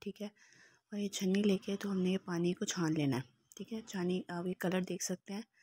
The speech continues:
ठीक है। ये सारा हम पानी छान लेंगे और इसमें जो सा है अब, अ,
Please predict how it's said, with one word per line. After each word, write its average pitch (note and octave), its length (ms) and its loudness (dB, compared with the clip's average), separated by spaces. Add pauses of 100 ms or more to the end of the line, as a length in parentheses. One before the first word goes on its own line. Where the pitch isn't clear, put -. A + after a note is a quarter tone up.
(440)
ठीक - 180 -12
है। G#3+ 80 -4
ये G#3+ 100 -2
सारा G3+ 260 0
हम G3 120 4
पानी F#3 300 -2
छान E3 320 0
लेंगे G#3 300 4
और - 200 -6 (100)
इसमें A3 340 0
जो G3 220 0
सा F#3 200 -8
है F#3 240 -4 (880)
अब, G3 180 0 (800)
अ, F3 60 -8